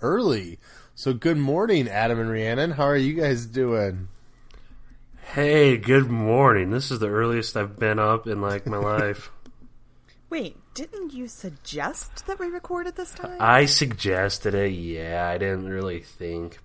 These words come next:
Speaker 2: but
Speaker 3: Wow. You had to be an hour earlier than us, so good for
Speaker 2: Well,
Speaker 3: you.
Speaker 2: I figured let's just get it out of the way, you know? 'Cause, I mean, before we kinda segmented the day, and it was kinda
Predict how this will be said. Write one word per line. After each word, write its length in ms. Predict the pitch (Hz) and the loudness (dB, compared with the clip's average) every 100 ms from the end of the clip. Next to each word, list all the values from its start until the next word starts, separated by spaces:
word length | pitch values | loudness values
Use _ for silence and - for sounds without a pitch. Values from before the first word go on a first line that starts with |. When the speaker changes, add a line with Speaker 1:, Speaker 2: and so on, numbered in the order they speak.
| - | -20
Speaker 2:
but 380 | 87 80 82 80 _ - - - - - - - - - - | -16 -14 -14 -16 _ -20 -20 -20 -20 -20 -20 -20 -20 -20 -16
Speaker 3:
Wow. 300 | - - - - - - - - - - - - - - - - - - | -14 -14 -18 -20 -20 -20 -20 -20 -20 -20 -20 -20 -18 -18 -20 -20 -20 -14
You 160 | 180 185 | -8 -8
had 160 | 175 | -8
to 80 | 170 | -10
be 120 | 151 | -12
an 100 | 143 | -8
hour 260 | 139 139 139 | -8 -6 -8
earlier 300 | 143 139 139 | -10 -10 -12
than 160 | 131 | -14
us, 200 | - - - | -16 -16 -16
so 140 | - | -16
good 160 | - - | -14 -12
for 100 | 143 | -2
Speaker 2:
Well, 120 | 202 | 0
Speaker 3:
you. 40 | 208 | 2
Speaker 2:
I 20 | |
figured 280 | 247 226 190 | 2 2 2
let's 180 | 202 - | 0 0
just 360 | 214 - - | -2 -2 -2
get 160 | 190 175 | 0 2
it 100 | 170 | 6
out 160 | 160 | 6
of 100 | 156 | 6
the 80 | 139 | 4
way, 320 | 127 135 107 | 4 4 2
you 240 | 92 87 90 | 0 -2 -2
know? 300 | 92 98 107 | 0 0 0
'Cause, 220 | - - | -4 -6
I 40 | |
mean, 200 | 107 104 | -2 -2
before 440 | 92 87 - 110 104 | -4 -8 -2 2 2
we 140 | 98 | 0
kinda 380 | 90 - 92 85 | -6 -6 -4 -2
segmented 800 | - - 101 92 92 90 - 87 | -2 0 -2 -2 -2 -4 -6 -6
the 100 | 90 | -4
day, 380 | 85 85 85 85 | -2 0 0 -2
and 80 | 87 | -4
it 100 | 85 | -6
was 180 | 85 | -6
kinda 680 | - - 85 82 80 78 80 | -10 -10 -8 -6 -8 -10 -12